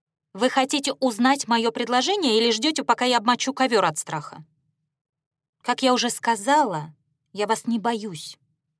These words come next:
Я подняла взгляд, отметив, что Кайлан придвинулся ближе, сократив расстояние между нами до вытянутой руки.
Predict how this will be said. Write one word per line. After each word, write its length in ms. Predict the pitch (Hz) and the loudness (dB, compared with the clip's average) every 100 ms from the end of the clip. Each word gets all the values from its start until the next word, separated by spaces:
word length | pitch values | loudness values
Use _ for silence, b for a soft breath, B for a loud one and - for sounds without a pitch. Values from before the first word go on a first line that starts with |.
| _ _ _ _ _ _ _ _ _ - | _ _ _ _ _ _ _ _ _ -10
Я 160 | 190 | -8
подняла 340 | 196 185 196 190 | -6 -6 -2 -2
взгляд, 520 | 170 220 240 277 - b b b b - | -4 -6 -6 -6 -10 b b b b -2
отметив, 500 | 202 - 254 277 254 | -2 0 -2 -2 -4
что 240 | - 220 _ | -6 -8 _
Кайлан 500 | - 285 269 180 175 | -2 0 0 -2 -6
придвинулся 720 | 156 208 214 254 247 - 254 | -6 -6 -2 -2 -2 -4 -8
ближе, 560 | 220 233 214 151 143 - b b b | -8 -8 -6 -8 -10 -14 b b b
сократив 720 | - 202 - 262 - - - - | -10 -6 0 0 -2 -6 -8 -8
расстояние 580 | 175 - 185 202 196 | -8 -6 -4 -2 -2
между 320 | 190 185 160 190 | -4 -4 -6 -4
нами 300 | 226 277 190 | -2 -2 -2
до 180 | 170 | -4
вытянутой 600 | 185 226 - 220 214 - | -4 -6 -8 -8 -8 -8
руки. 500 | 214 214 - - 156 | -8 -10 -12 -18 -18